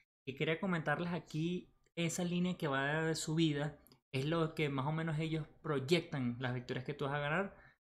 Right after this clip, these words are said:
o proyectan tus victorias. Entonces tenemos proyectados ahorita en ciento un victorias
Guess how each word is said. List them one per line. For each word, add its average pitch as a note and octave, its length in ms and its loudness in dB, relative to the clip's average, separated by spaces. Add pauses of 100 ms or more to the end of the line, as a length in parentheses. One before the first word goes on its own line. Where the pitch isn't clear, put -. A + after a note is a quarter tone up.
(280)
o C#3+ 220 0
proyectan D3 720 2
tus D3 120 -2
victorias. B2 800 -2 (300)
Entonces D3+ 400 -2
tenemos C#3 340 -2
proyectados D3+ 420 0
ahorita D#3 200 -2
en C3+ 80 -2
ciento D3+ 360 0
un D#3+ 100 0
victorias D#3 520 0